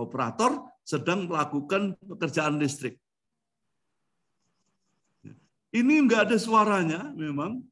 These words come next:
dan ini saya ambil dari YouTube, sumbernya kok dari Live Leak, gitu. Mungkin masih ada di YouTube, karena udah lama sekali.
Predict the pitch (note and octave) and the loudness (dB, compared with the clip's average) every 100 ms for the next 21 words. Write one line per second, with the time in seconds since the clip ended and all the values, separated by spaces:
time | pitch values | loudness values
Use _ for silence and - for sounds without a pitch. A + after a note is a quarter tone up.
0 | _ _ _ _ _ _ D#3 D#3 E3 F3 | _ _ _ _ _ _ 0 2 2 2
1 | A3 A3 G#3 G3 F#3+ F#3+ G3+ F3 F3+ F3 | 2 2 2 0 2 2 4 4 4 2
2 | E3 D#3 G#3 C4 _ _ - - F3+ F3 | -2 -2 -4 -4 _ _ -14 -10 -6 -4
3 | E3 E3 G#3 G#3+ D#3 D#3 E3+ F3 E3+ - | 0 0 0 -2 0 2 2 0 -6 -14
4 | _ - E3+ E3+ - E3 A#3 - - C#3 | _ -2 0 0 -4 -4 -4 -4 -14 -14
5 | D#3+ - _ _ _ _ D#3+ F3+ A#3+ A3 | -14 -20 _ _ _ _ -8 -6 -4 -4
6 | F#3 F3+ D3+ G3 A3 D#3 C3+ C3 - - | -2 -2 -2 -4 -4 -4 -4 -6 -10 -8
7 | B2 D3 C#3 C#3 B2+ C3+ C3 B2+ B2 - | -8 -4 -2 -2 -2 -4 -6 -8 -10 -12